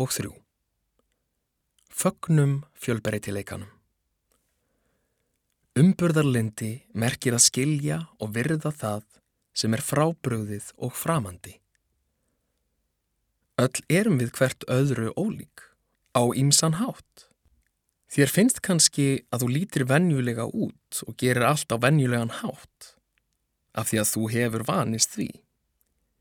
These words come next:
En öll erum við samt öðruvísi, í augum einhverra annarra. Fjölbreytileiki gerir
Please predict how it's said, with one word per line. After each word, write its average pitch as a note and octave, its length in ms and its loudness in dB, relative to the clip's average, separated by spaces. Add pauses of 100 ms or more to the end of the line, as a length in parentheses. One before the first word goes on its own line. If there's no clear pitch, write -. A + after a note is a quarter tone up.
(160)
En G#2+ 240 -2
öll - 320 0
erum D#3 240 2
við C#3+ 140 2
samt C#3 340 0
öðruvísi, - 640 -2 (680)
í A#2 80 4
augum A#2+ 320 2
einhverra A2+ 400 -6
annarra. A2 300 -8 (3000)
Fjölbreytileiki C3 1120 2 (160)
gerir A#2+ 240 2